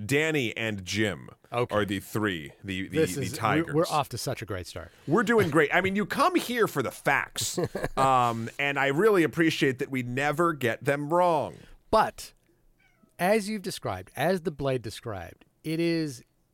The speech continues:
Speaker 2: effortlessly charming. A, because of the somewhat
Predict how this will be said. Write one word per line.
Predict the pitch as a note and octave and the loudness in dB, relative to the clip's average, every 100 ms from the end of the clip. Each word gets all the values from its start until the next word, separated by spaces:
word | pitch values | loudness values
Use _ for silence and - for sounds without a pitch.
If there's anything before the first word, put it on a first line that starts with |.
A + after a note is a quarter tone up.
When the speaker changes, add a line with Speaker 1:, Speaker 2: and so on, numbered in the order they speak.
| _ F#3+ | _ -2
Speaker 2:
effortlessly | F#3 A#3+ - G3 - E3+ D3 | 0 -2 -4 -6 -6 -6 -6
charming. | - - B2 A#2 G2+ E2+ E2+ - _ _ _ _ _ | -6 -6 -4 -4 -4 -8 -14 -18 _ _ _ _ _
A, | G#3+ B3+ C4+ | 2 4 2
because | G#3 - - F3 E3+ | -4 -6 0 2 2
of | E3 D3 C3 A#2+ | 0 -2 -2 -4
the | C3 B2 A#2+ A#2+ - - | -4 -2 -4 -6 -10 -10
somewhat | - F#3+ G3 | -2 0 0